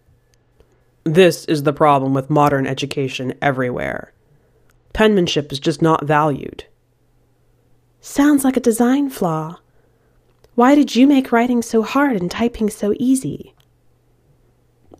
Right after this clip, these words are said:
Again with the blame. David poked his head into the room.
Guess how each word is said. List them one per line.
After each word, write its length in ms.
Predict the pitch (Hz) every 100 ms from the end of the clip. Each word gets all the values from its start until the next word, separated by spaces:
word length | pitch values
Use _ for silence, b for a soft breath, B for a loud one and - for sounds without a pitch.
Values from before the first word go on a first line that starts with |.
| _
Again 800 | 170 156 151 - 180 220 180 147
with 160 | 139 143
the 80 |
blame. 840 | 147 151 156 180 156 123 135 - - _ _ _ _ _ _ _ _ _ _ _ _ _ _ _ -
David 320 | 254 247 170
poked 240 | 170 156
his 120 | -
head 260 | - 170 -
into 160 | 143 151
the 100 | 151
room. 380 | 165 - 180